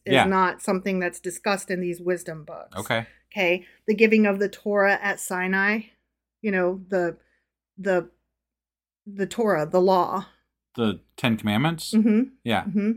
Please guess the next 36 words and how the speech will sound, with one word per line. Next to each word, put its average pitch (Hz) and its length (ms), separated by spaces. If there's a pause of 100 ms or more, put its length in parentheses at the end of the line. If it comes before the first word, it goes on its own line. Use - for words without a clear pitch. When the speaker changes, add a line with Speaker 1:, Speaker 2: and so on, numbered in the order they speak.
(640)
Speaker 1:
That's, 196 400
like, 185 260
missing 190 380
completely. 185 560
Speaker 2:
Got 208 240
it. - 100 (160)
Speaker 1:
The 214 80
covenant 214 480
between 214 320
God 190 260
and 190 140
Israel, 196 520
like, 185 360
all 233 260
of 233 140
that 233 220
religious-y 220 580
stuff 220 320
that 202 140
describes 208 720
Israel's 208 540
history, 240 540 (420)
none 233 420
of 226 100
that 202 200
stuff - 360 (340)
Speaker 2:
Got 98 220
it. - 180
Speaker 1:
is 190 480 (440)
gonna 202 180
be 196 180
in 190 160
this 170 160
book. - 400
Speaker 2:
Okay. 131 300 (160)
Speaker 1:
Okay? 202 260